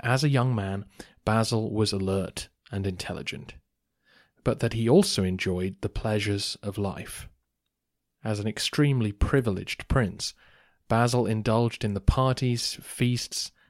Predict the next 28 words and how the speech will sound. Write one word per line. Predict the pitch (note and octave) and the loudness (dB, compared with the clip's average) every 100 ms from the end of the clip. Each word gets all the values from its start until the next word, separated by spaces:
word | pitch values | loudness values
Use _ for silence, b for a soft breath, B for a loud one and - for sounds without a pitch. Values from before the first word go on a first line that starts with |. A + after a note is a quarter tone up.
| b | b
and | G2 A2+ C3+ | -4 0 2
love | C3+ B2 | 2 2
affairs | G#2 - B1 A#1 - - | -2 -6 -10 -10 -12 -8
that | G2+ | -6
were | F#2+ G#2 | -2 0
open | A2 - | 0 -2
to | F#2+ - | -4 -10
him. | F#2+ - - _ _ _ _ _ _ _ _ b b b b | -12 -14 -18 _ _ _ _ _ _ _ _ b b b b
However, | - G#2+ A#2+ A2 G2+ A2+ | 0 4 4 4 0 2
once | A2 C#3 - | 2 2 0
he | C3+ | -2
became | B2 - D#3 D#3 | 0 2 4 4
senior | - C#3 C3+ B2 | 2 2 2 0
emperor | G#2 A2+ A2+ A#2 G2 b b b b _ | 0 0 0 0 -2 b b b b _
and | F#2+ G2 | -4 -2
the | |
civil | - B2+ A#2+ A2 | 0 0 2 2
wars | G#2+ G#2+ - | 4 2 0
broke | G2 F2+ - | -4 -4 -4
out, | G2+ F2+ - b b b b b | -4 -6 -8 b b b b b
his | - G#2 G2+ | -6 -4 -2
demeanor | G2+ G2 F#2+ F2+ G2 - - | -2 0 -2 -4 -8 -10 -6
changed. | - G#2 D2+ - - - _ _ _ _ _ _ _ _ | -2 -2 -6 -10 -12 -12 _ _ _ _ _ _ _ _
He | G2+ | -2
abandoned | F#2 G#2 A2 A#2 A2+ A2+ G#2+ | -2 2 2 2 2 0 -2
the | |
sensuous | - A2+ A2 - G#2 - | -2 -2 -2 -2 -2 0
life | G#2 G2+ - | 0 -2 -4